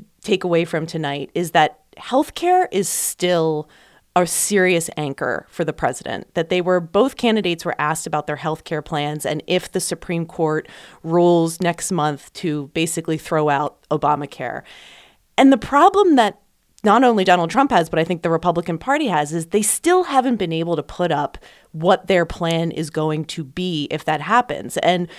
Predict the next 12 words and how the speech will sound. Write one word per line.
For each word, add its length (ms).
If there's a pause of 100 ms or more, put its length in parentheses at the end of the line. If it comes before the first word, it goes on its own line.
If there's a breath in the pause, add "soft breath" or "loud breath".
(140 loud breath)
for 160
better 280
or 40
for 160
worse, 500
Joe 160
Biden 680 (240 soft breath)
has 300
a 60
very 260
clear 260
plan. 380